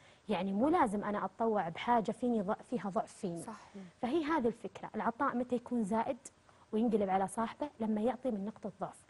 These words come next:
Speaker 1: لكن طالما أنت تتطوع من أقوى نق-، من أقوى نقطة، آه، قوة عندك، فأنت كذا ماشي صح، وهذا هو العطاء الصح.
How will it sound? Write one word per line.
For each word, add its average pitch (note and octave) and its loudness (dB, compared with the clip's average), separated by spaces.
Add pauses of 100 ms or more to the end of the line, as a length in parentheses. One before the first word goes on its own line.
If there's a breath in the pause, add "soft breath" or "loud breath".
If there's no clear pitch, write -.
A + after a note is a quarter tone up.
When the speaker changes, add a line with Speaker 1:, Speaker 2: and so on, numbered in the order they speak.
(300 loud breath)
Speaker 1:
لكن C4 0
طالما C#4 0
أنت A#3+ -2
تتطوع G#3+ -2
من F#3+ -6
أقوى G#3+ -4
نق-، A#3 -6
من F#3+ -6
أقوى G#3 -2
نقطة، G#3+ -6 (180)
آه، F#3 -6
قوة B3+ 0
عندك، C#4 -4 (420 soft breath)
فأنت B3 0
كذا A#3+ -2
ماشي G#3+ -2
صح، - -14 (360 soft breath)
وهذا A#3+ 2
هو G#3+ 2
العطاء F#3 -2 (100)
الصح. - -12